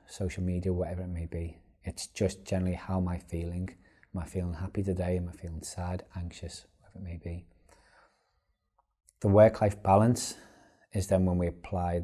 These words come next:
that to part of our life. So it could be work, it could be home life.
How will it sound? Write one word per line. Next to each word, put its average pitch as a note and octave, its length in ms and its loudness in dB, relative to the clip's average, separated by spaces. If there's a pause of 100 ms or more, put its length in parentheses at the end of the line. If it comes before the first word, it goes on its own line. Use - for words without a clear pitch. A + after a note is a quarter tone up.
that - 340 -6
to F2+ 440 -2 (640)
part E2+ 240 -8
of - 120 -14
our E2 100 -4
life. E2 260 -6
So E2+ 300 -6
it - 80 -20
could - 140 -10
be F2 60 -6
work, E2 400 -8
it - 380 -20
could G2+ 120 -10
be - 80 -8
home E2+ 260 -8
life. F2 300 -6